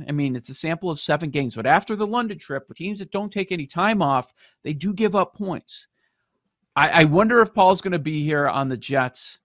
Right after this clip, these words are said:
when we talk about it later on in the contest picks. I prefer Jets team total over, but everything is Jets for me right now.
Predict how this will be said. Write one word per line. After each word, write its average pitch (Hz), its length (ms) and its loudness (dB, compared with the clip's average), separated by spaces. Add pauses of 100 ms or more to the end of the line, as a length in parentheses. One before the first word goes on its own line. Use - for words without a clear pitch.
(120)
when 139 180 -4
we 127 120 -6
talk 135 300 0
about 135 240 0
it - 120 -8
later 123 240 -6
on 120 160 -4
in 107 80 -10
the 101 60 -14
contest 135 640 -8
picks. - 440 -14 (320)
I 143 100 2
prefer 165 520 -4
Jets 170 480 -2
team 175 400 -10
total 156 540 -6
over, 175 540 -2 (540)
but 151 300 -4 (160)
everything 170 520 -6
is 139 140 -6
Jets - 540 -8
for 127 120 -4
me 139 260 -2
right 113 320 -4
now. 95 360 -10